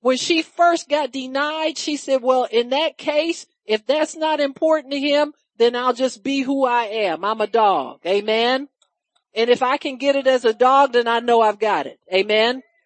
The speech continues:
It doesn't matter what I have to be. I'm willing to be a daughter of Israel, son of David. I'm willing to worship you and don't know nothing about worship. And if you say I'm a dog, I'll be a dog too. But my daughter is gonna get healed.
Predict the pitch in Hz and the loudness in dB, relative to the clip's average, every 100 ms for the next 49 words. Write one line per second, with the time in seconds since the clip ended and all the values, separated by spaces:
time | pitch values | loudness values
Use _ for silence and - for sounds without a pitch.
0 | _ 233 269 285 277 262 247 269 294 269 | _ 0 2 4 4 2 2 2 4 4
1 | 247 302 302 285 254 269 277 - 226 208 | 2 2 2 0 -2 -4 -6 -4 -4 -4
2 | 262 220 160 - 285 320 285 302 302 269 | -4 -4 -6 -2 0 0 2 2 2 0
3 | 240 196 247 240 - _ - 196 - 247 | -2 -2 -8 -8 -12 _ -6 -4 4 6
4 | 269 254 214 254 330 311 311 311 311 - | 6 4 2 0 -2 -2 0 2 0 0
5 | 285 269 220 254 302 320 330 - _ 226 | 0 0 0 2 2 2 -2 -4 _ -2
6 | 254 262 262 240 220 214 294 320 - - | 0 2 2 2 0 4 4 4 -2 -4
7 | 302 330 269 254 247 240 240 262 277 262 | 0 2 4 4 4 4 4 2 0 2
8 | 254 247 277 294 339 320 _ 226 226 233 | 4 6 6 4 2 -2 _ -2 -2 -2
9 | 233 285 277 254 226 254 262 269 233 226 | -4 2 2 4 2 4 4 4 2 2
10 | 247 226 240 233 233 - 277 262 _ - | 0 2 4 4 2 0 -2 -2 _ 0
11 | 214 208 226 226 - 226 220 185 165 - | 0 2 0 0 2 4 4 4 -2 -4
12 | 165 170 165 160 170 143 120 | -8 -6 -6 -6 -8 -10 -10